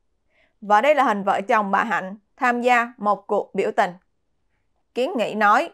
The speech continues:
đối với bà Nguyễn Thúy Hạnh, chúng tôi có mong muốn các cơ quan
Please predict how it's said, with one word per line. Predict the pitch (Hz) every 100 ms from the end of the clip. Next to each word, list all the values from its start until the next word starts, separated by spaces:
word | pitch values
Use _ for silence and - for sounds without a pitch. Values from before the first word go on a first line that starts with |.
| _ -
đối | 226 220
với | 254
bà | 330 208 196
Nguyễn | 196 185 254
Thúy | 294
Hạnh, | 381 175 180 - _ -
chúng | 285 -
tôi | 240 220
có | 269
mong | 330 254 233
muốn | 262 359
các | 285 -
cơ | 220
quan | 208 214 208